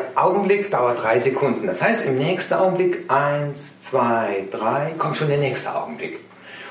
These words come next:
Und dein Gehirn verarbeitet immer die Situation und dann läuft zu fünfundneunzig Prozent alles im Automatikmodus. Denk einfach mal daran, als du heute Morgen aufgewacht bist. Hast du deinen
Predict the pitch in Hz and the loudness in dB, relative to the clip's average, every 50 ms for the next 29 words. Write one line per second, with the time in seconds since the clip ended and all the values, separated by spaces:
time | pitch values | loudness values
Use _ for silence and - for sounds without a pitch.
0 | - - - - 127 131 127 147 151 202 214 - - 156 - 160 170 208 233 - | -10 -6 -2 0 2 4 4 4 4 4 2 2 0 0 2 4 4 4 4 2
1 | 190 196 185 202 185 - 185 190 190 185 180 151 - 175 170 165 165 156 160 - | 2 2 2 0 0 0 0 0 0 0 -2 -4 -4 -4 -4 -2 -2 -2 -2 -2
2 | - 175 180 196 196 190 - - - - - - - - - - 107 107 - - | 0 0 2 2 2 0 -4 -6 -12 -14 -16 -18 -18 -14 -8 -8 -8 -6 0 0
3 | 143 143 165 180 180 175 156 131 123 120 117 113 - - - - - - - - | 2 2 2 2 2 2 2 2 2 2 -2 -4 -8 -12 -14 -18 -20 -20 -16 -12
4 | - - - - - - 220 220 220 220 214 208 185 170 156 - 120 113 - - | -10 -10 -8 -4 0 2 2 2 2 0 0 0 2 2 2 0 0 -2 -4 -4
5 | - - - - - - 131 127 135 - - 120 110 117 117 113 117 120 117 107 | -6 -6 -8 -8 -4 -4 -4 -4 -4 -4 -4 -4 -2 -2 -2 -2 0 0 0 2
6 | 113 117 123 139 131 - - - - - - - 78 73 69 - - - - - | 0 0 0 0 -2 -2 -4 -4 -8 -10 -12 -12 -12 -12 -12 -12 -16 -16 -20 -20
7 | - - - - - - - - 113 - - 226 233 208 202 214 208 208 202 190 | -20 -20 -20 -20 -20 -20 -6 0 2 4 4 4 4 4 4 2 2 2 4 4
8 | 190 185 185 175 170 165 165 165 165 156 147 147 - 147 123 135 139 135 127 127 | 4 4 4 4 2 2 2 2 2 0 0 2 2 4 4 4 4 4 4 4
9 | - - - - - - - - - 85 82 - - - - - - - - - | 4 4 2 2 0 0 0 -2 -2 -2 -4 -6 -8 -8 -10 -10 -10 -14 -16 -20
10 | - - - - - - - - - - - - - - - 139 135 - - 160 | -20 -20 -20 -20 -20 -20 -20 -20 -20 -20 -20 -20 -14 -4 0 2 2 2 2 2
11 | 143 135 123 127 127 127 123 - | 4 4 4 4 2 2 0 -2